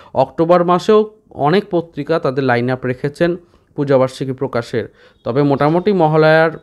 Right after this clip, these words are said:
পরে আর প্র-, প্রকাশ হবে না, মহালয়া পর্যন্তই একটা, আহ, লিমিটেশন থাকবে, এমনটাই বোঝা যাচ্ছে। তো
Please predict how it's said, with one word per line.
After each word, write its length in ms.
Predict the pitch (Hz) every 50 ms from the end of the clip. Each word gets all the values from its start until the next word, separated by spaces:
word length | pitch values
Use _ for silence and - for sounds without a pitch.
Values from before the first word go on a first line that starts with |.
| _ _ _ _
পরে 320 | - 156 151 151 170 208 220
আর 200 | - 135 139 135
প্র-, 280 | 127 - 135 127 123 131 -
প্রকাশ 360 | - 135 131 135 120 - -
হবে 160 | 131 117 135
না, 80 | 151 214
মহালয়া 380 | 208 170 139 123 127 127 127 127
পর্যন্তই 640 | - - 117 120 120 131 123 123 - 147 135 127 - - - - - _ _ -
একটা, 360 | - 117 - - 127 123 117
আহ, 280 | 110 - - - 120
লিমিটেশন 600 | 120 120 120 123 127 - - 123 - - 123 120
থাকবে, 400 | 120 - 127 123 110 107 107 135
এমনটাই 420 | 139 120 110 113 113 113 123 120 120
বোঝা 240 | 110 117 113 113 117
যাচ্ছে। 420 | 113 110 107 - - - 139 170 - - _ _ _ _ _ _ _ _
তো 400 | - 113 117 117 113 113 113 110